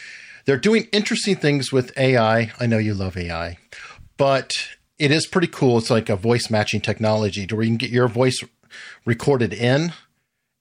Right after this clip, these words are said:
and you may be able to slip in a little fill here or there to finish out a sentence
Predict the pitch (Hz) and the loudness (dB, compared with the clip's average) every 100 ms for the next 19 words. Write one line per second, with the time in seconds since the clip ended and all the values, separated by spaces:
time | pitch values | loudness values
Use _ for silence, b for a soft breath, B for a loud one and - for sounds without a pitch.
0 | _ 131 117 120 127 139 131 135 110 - | _ 0 2 2 2 2 2 2 2 -2
1 | - 135 135 117 113 123 110 - 123 117 | -2 0 2 2 4 2 0 2 2 2
2 | 120 117 107 95 101 110 127 - - _ | 2 2 2 2 2 2 0 -4 -18 _
3 | - 101 98 92 _ - 143 123 - 123 | -2 0 -2 -4 _ -6 0 0 2 0
4 | 98 - 120 131 143 - - | 0 0 -2 0 -4 -4 -8